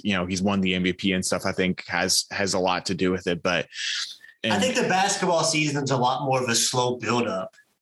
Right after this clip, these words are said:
Speaker 1: Yes.
Speaker 2: And with football, you get that every week.
Speaker 1: It re-, it reach, football reaches the, when it reaches the fever pitch, it's just like, it's so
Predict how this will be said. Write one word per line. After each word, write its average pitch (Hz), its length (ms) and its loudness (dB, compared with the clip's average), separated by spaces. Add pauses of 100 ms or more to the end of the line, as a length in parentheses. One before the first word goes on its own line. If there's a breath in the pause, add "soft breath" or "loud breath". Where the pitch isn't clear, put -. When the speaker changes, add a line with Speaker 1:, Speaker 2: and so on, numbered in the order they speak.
Speaker 1:
Yes. 135 420 2
Speaker 2:
And 135 100 2
with 147 200 0
football, 156 440 0
you 139 120 0
get 139 160 0
that 120 160 2
every 110 180 -2
week. 101 380 -2
Speaker 1:
It 165 180 2
re-, 175 280 4
it 160 280 2
reach, 185 480 2
football 185 380 0
reaches 131 520 0
the, - 120 -4 (180)
when 139 160 0
it 160 60 0
reaches 143 460 2
the 120 100 0
fever 120 380 0
pitch, 104 420 0
it's 92 100 -4
just - 340 2
like, 85 380 -2
it's 98 160 -2
so 107 580 2